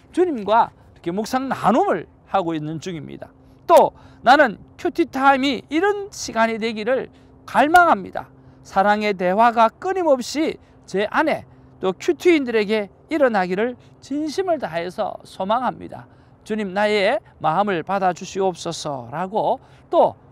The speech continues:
주님과 대화를 나누고, 그리고 또 주님에게 음성을 듣는 것은 "태성아, 나눔이나 설교나 선포는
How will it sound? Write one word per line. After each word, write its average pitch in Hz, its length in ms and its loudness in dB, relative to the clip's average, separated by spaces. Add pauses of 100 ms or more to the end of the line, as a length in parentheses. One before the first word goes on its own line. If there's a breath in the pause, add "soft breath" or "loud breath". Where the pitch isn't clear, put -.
주님과 170 560 -6
대화를 180 400 -2
나누고, 180 440 -2 (400 soft breath)
그리고 294 460 4 (160)
또 240 140 2
주님에게 269 400 0
음성을 240 440 0
듣는 185 300 -8
것은 185 460 -6 (340)
"태성아, 180 460 -2 (380)
나눔이나 196 680 0 (240)
설교나 320 720 2 (240)
선포는 240 640 0